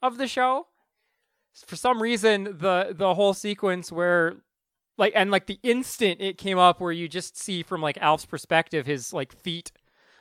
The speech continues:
at the recliner, I just had this immediate, like, vivid recollection of the entire sequence. Like,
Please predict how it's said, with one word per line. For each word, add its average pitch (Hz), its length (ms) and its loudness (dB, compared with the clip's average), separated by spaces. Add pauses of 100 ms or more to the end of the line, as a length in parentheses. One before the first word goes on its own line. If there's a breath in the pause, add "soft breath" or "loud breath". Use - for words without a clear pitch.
(160)
at 156 100 -4
the 180 60 2
recliner, 156 640 0
I 147 140 0
just 156 180 -8
had 160 160 0
this 147 140 -4
immediate, 160 640 -2
like, 143 380 -4 (1120)
vivid 185 520 6
recollection 151 760 2
of 127 100 -14
the 143 100 -10
entire 135 360 -2
sequence. 123 640 -12
Like, 127 320 -4